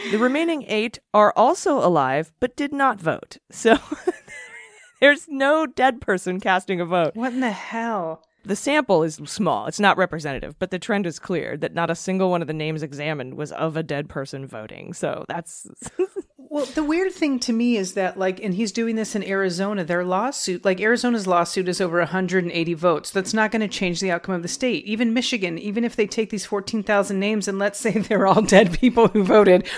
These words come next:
Speaker 2: which they're not, it's still not gonna change the course of that state. It's weird to me that their lawsuit, let's say they threw out every vote that they're saying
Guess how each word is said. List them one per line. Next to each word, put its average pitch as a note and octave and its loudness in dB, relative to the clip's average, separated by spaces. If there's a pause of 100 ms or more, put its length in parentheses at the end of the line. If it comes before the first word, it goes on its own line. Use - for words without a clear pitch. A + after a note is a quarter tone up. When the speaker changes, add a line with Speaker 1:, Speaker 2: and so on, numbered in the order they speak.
Speaker 2:
which F4 4
they're A#3+ 8
not, G3 6 (320)
it's C4 2
still C#4 4
not B3+ 4
gonna B3 2
change A3 -2
the A3 -2
course G3 0
of F#3 -4
that F#3 0
state. - -2
It's G3 -2
weird B3 0
to A#3 -2
me G3+ -2
that F#3+ 0
their F#3 2
lawsuit, F#3 0
let's A#3 0
say C4 -2
they A3 0
threw G#3+ -2
out G3 2
every G3 0
vote F#3+ 0
that E3+ -4
they're A3+ 4
saying C#3+ -6